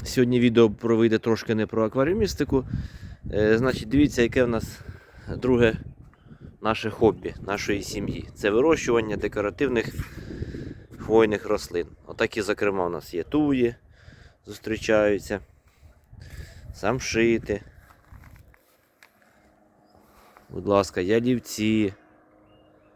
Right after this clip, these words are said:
Дуже-дуже багато різних вічно-зелених насаджень. Нам дуже це подобається.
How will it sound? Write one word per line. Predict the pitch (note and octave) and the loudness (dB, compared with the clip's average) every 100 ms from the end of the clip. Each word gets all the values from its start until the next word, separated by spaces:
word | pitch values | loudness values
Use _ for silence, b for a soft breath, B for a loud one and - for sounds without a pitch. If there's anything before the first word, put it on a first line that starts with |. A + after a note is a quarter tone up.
| _ _ _ _ _ _ _ _ _ | _ _ _ _ _ _ _ _ _
Дуже-дуже | F#2 G2+ F#2 F#2 G2 F#2 | -6 -2 -2 0 0 2
багато | F2+ G2 F#2 - | 2 2 2 0
різних | G2 F#2+ F#2+ F#2+ - _ _ b b b b b _ _ - - | -2 -2 -2 -6 -8 _ _ b b b b b _ _ -18 -6
вічно-зелених | G#2+ - G#2+ G2+ A2+ A2 G2+ G2+ | -6 -2 0 4 4 4 2 0
насаджень. | G#2+ G#2 C#3+ C3 G2+ G2 | -4 -4 0 0 0 -2
Нам | G2 | -2
дуже | F#2+ F#2+ | -2 -4
це | G2+ G2+ | -4 -4
подобається. | A2 A#2+ D#3 B2 A#2+ G#2+ - G#2 | -2 2 4 4 4 2 -2 -10